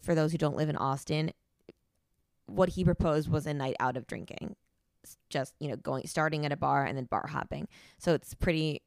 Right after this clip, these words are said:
he definitely would have noticed if I <laughs> wasn't drinking at every single bar that we stopped at. And the response I got was so positive. It was like, "Wow, that's so refreshing.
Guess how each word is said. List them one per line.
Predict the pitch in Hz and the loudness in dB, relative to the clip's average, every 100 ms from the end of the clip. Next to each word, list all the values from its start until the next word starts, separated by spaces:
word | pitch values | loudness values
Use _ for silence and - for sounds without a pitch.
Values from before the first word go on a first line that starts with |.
| _ _ _ _ _ _ | _ _ _ _ _ _
he | - 190 - - | -10 -8 -4 6
definitely | 202 185 180 | 8 8 8
would | 170 | 8
have | 165 | 8
noticed | 160 135 147 - | 6 4 2 0
if | - | 2
I | 180 247 | 4 10
<laughs> | 247 | 10
wasn't | 247 254 | 12 8
drinking | 202 196 180 165 | 6 2 0 -2
at | - | 0
every | - 175 117 | -2 0 0
single | 180 160 160 | 0 2 2
bar | 160 143 123 | 4 6 6
that | 180 | 2
we | 160 | 0
stopped | 175 190 175 - | 2 4 2 2
at. | - - - - - - - _ _ - | -6 -8 -12 -18 -20 -20 -20 _ _ -4
And | 185 190 185 190 | 2 2 2 2
the | 202 | 0
response | 190 202 214 247 | 2 2 4 4
I | |
got | 214 170 | 4 6
was | 160 | 4
so | - - - 143 | 2 -4 -2 0
positive. | - - 156 - - | -2 -2 -2 -2 -4
It | - | -4
was | - - | -4 -6
like, | 160 | -6
"Wow, | - 156 135 - | -2 2 2 0
that's | 151 151 - | -2 -4 -4
so | - 160 135 | 2 4 4
refreshing. | 147 - - - - 160 | 4 0 -6 -4 -4 -4